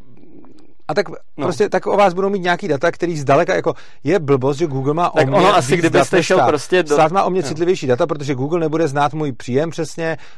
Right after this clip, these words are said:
Speaker 1: Google nebude znát moje ekonomické aktivity, bude je znát přibližně, protože to budu hrát. A když se trošku zasnažím, tak je bude
Speaker 2: Tak jako
Speaker 1: znát
Speaker 2: pokud
Speaker 1: velice
Speaker 2: někde
Speaker 1: zamlženě.
Speaker 2: vznikne totalitní stát, což
Speaker 1: Ano.
Speaker 2: by se mohl s-, s-, stát třeba i za situace, kde původně byl anarchokapitalismus,
Speaker 1: Ano.
Speaker 2: asi, tak, eh,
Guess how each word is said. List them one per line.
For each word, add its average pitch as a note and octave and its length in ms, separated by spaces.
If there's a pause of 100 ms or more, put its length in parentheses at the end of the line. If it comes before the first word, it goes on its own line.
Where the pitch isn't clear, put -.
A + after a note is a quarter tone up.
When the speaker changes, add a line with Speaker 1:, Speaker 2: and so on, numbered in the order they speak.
Speaker 1:
Google D3+ 220
nebude D#3 240
znát D3 220
moje C#3+ 180
ekonomické E3 500
aktivity, D3+ 380
bude E3 140
je F3+ 60
znát E3 200
přibližně, A#2+ 640 (240)
protože C#3+ 480 (300)
to D#3 100
budu D3 160
hrát. A#2+ 280
A C3+ 80
když F#3+ 160
se - 80
trošku G3+ 320
zasnažím, C#3+ 500
tak C#3+ 120
je D#3 80
bude D3 120
Speaker 2:
Tak C#3 60
jako D#3 100
Speaker 1:
znát C#3+ 100
Speaker 2:
pokud D3 120
Speaker 1:
velice C#3 180
Speaker 2:
někde D#3+ 180
Speaker 1:
zamlženě. - 200
Speaker 2:
vznikne F3 180
totalitní C#3+ 600
stát, F2 500 (200)
což B2+ 120
Speaker 1:
Ano. A#2 100
Speaker 2:
by D3 60
se D#3 160
mohl C3+ 220
s-, - 140
s-, C3+ 520
stát C3 220
třeba C#3 220
i C#3+ 60
za B2+ 80
situace, B2+ 420
kde B2+ 100
původně B2 340
byl C3 160
anarchokapitalismus, A2 1080
Speaker 1:
Ano. A#2+ 180
Speaker 2:
asi, G#2 200 (540)
tak, A#2 280
eh, B2+ 80